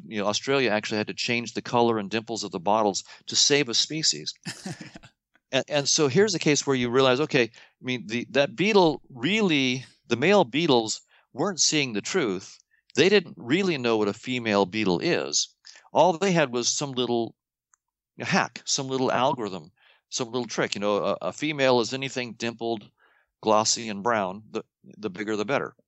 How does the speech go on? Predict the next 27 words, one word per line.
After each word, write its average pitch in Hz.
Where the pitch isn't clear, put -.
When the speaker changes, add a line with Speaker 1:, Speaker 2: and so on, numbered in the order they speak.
Speaker 1:
And, 92
and 95
that 107
was, 107
that 85
was 95
their 90
trick. 143
And, 107
and 117
so 127
as 110
a 104
result, 131
yeah, 143
and 143
it, 139
that 139
makes 165
sense 180
from 175
the 151
point 135
of 104
view 123
of 110
evolution. 117